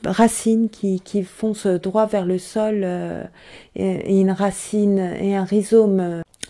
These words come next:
qui court le long du sol, ça ne va pas affecter le sol de la même façon. Et on voit une femme qui, qui dit, euh, dans l'épisode six,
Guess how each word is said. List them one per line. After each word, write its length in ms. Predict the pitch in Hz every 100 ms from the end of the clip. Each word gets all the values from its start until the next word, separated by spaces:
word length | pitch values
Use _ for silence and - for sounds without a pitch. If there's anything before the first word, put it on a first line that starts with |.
| 196
qui 160 | - 208
court 420 | 254 262 226 180 -
le 220 | 185 196
long 200 | 208 202
du 160 | 185 190
sol, 380 | - 240 240 233
ça 340 | 202 - 247 233
ne 120 | 214
va 180 | 196 196
pas 360 | - 233 214
affecter 720 | 190 - - - 220 - 240 233
le 240 | 196 180
sol 480 | - - - 254 226
de 100 | 190
la 140 | 185
même 180 | 190 214
façon. 520 | - 190 - - 180 - - -
Et 80 |
on 140 | 226 226
voit 200 | 226 254
une 120 | 226
femme 500 | - 240 226 214 208 202
qui, 1300 | - 226 208 202 196 190 190 185 - - - - - - _
qui 180 | - 240
dit, 420 | 202 240 240 220 -
euh, 720 | 185 190 180 175 175 50 50
dans 120 | 185 208
l'épisode 480 | 208 226 214 214
six, 440 | - - 233 226